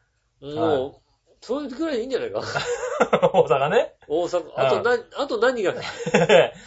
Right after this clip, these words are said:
Speaker 1: 必要なの？
Speaker 2: まあまあまあ、そんなにね、
Speaker 1: うん。
Speaker 2: あの、知らなくてもね、知らないだろうから。
Speaker 1: うん。
Speaker 2: 見え張らなくてもいいですけどね。
Speaker 1: な-、ど-、
Speaker 2: はい。
Speaker 1: はい。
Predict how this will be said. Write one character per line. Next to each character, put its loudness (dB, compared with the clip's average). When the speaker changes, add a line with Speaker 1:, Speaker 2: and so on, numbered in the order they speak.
Speaker 1:
必 -6
要 4
な 0
の？ -6
Speaker 2:
ま 8
あ 6
ま 8
あ 12
ま 10
あ、 8
そ 4
ん 2
な 6
に -8
ね、 2
Speaker 1:
う -2
ん。 4
Speaker 2:
あ 4
の、 0
知 -8
ら 4
な 6
く -12
て 0
も 0
ね、 -6
知 0
ら 6
な 4
い 2
だ 4
ろ 6
う -12
か -4
ら。 -14
Speaker 1:
う -6
ん。 -4
Speaker 2:
見 6
え 10
張 8
ら 4
な 4
く -10
て 0
も -2
い -4
い -6
で -2
す -6
け -4
ど -4
ね。 -14
Speaker 1:
な-、 -6
ど-、 -8
Speaker 2:
は 2
い。 -2
Speaker 1:
は -6
い。 -12